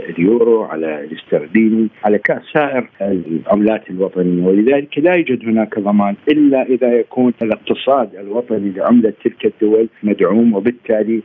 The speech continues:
العملة تدعم الاقتصاد والاقتصاد يدعم العملة، ولذلك سنشهد قد يكون هناك حرب مضاربات بين العملات، ولكن بالتأكيد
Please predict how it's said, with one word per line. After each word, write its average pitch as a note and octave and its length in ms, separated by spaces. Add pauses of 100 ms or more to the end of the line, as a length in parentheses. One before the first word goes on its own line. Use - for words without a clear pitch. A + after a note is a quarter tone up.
العملة G#2+ 640
تدعم C#3 300
الاقتصاد C3+ 600
والاقتصاد A#2+ 500
يدعم G2+ 360
العملة، F#2 480
ولذلك B2+ 440 (180)
سنشهد C3+ 520 (200)
قد A2+ 160
يكون A2+ 320
هناك A2 440
حرب - 380
مضاربات G#2+ 680
بين G#2 360
العملات، G#2 320 (120)
ولكن A#2 360
بالتأكيد A#2 580